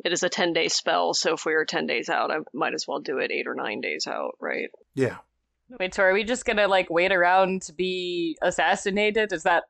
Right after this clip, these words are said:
Speaker 3: is that our <laughs> plan?
Speaker 2: Honestly, I don't think that's a bad plan. I don't, I don't mind walking down a few, uh, sketchy alleys
Speaker 3: <laughs>
Speaker 2: while y'all watch.
Speaker 1: Your note said assassins,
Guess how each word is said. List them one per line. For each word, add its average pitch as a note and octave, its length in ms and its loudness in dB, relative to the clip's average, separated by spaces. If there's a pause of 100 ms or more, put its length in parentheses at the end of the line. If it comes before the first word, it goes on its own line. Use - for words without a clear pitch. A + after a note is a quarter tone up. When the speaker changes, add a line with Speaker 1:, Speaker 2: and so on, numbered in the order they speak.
(160)
Speaker 3:
is A3 100 -2
that A3+ 120 6
our C#4 140 2 (180)
<laughs> G5 140 -2
plan? D4 440 2 (1000)
Speaker 2:
Honestly, C#3 420 2
I A#2 60 2
don't B2 220 0
think B2 120 -2
that's B2 180 -4
a A#2+ 40 -6
bad A2+ 320 -2
plan. G#2+ 340 -10 (1160)
I A2+ 160 -2
don't, A#2 260 -2
I A#2+ 80 -4
don't C3 160 2
mind A#2+ 200 -2
walking A2+ 340 -2
down A2 180 -2
a G#2 60 -8
few, A2 320 -6
uh, G#2+ 460 -6
sketchy B2+ 520 -4
alleys A2 680 -2 (520)
Speaker 3:
<laughs> - 60 2 (1200)
Speaker 2:
while A#2 200 -2
y'all A2 260 0
watch. A2+ 560 -2 (220)
Speaker 1:
Your F#3 320 2
note G3+ 340 4
said D3+ 540 2 (240)
assassins, D#3 960 -2